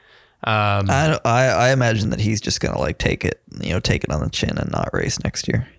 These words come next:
Speaker 1: And, like, sure, man, just do that.
Speaker 2: Because I think he's also just in his own world that he thinks he's gonna get a twenty million dollar contract with another team after he just, you know, sucked for the last two years.
Speaker 1: Yeah,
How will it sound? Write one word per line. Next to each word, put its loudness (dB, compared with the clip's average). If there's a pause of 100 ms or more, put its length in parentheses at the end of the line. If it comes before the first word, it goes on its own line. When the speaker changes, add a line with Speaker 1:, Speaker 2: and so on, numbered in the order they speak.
(100)
Speaker 1:
And, 0
like, -2
sure, -2
man, 0
just -4
do 2
that. -2
Speaker 2:
Because 6
I 6
think 2
he's 4
also 4
just 0 (1800)
in 2
his 4
own 4
world 2
that 2
he 4
thinks 2
he's 2
gonna 2
get 2
a 2
twenty 2
million 2
dollar 2
contract 2
with 0
another 2
team 4
after 4
he 4
just, 0
you 4
know, 4
sucked 0
for 0
the 2
last 4
two 4
years. 2
Speaker 1:
Yeah, 4